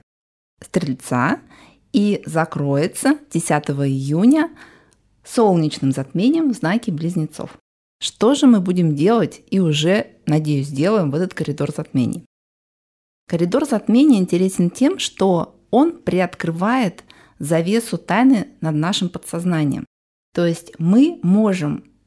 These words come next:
в это время менять свои установки, разбираться в причинах своих страхов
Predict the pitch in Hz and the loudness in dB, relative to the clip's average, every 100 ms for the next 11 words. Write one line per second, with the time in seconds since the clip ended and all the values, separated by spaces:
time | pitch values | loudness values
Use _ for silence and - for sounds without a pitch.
0 | - 196 226 165 160 233 277 208 156 160 | -2 0 0 0 2 6 6 4 2 2
1 | 165 - 160 185 226 - 208 180 151 - | 0 -2 -4 -2 -4 -2 0 0 -2 -6
2 | - - - _ _ _ 165 160 160 196 | -14 -16 -16 _ _ _ -6 -2 2 2
3 | 269 220 - 175 - 226 226 - 185 208 | 2 -4 -2 -6 0 0 0 -2 -4 -4
4 | - - 151 147 - - | -6 -4 -2 -4 -8 -16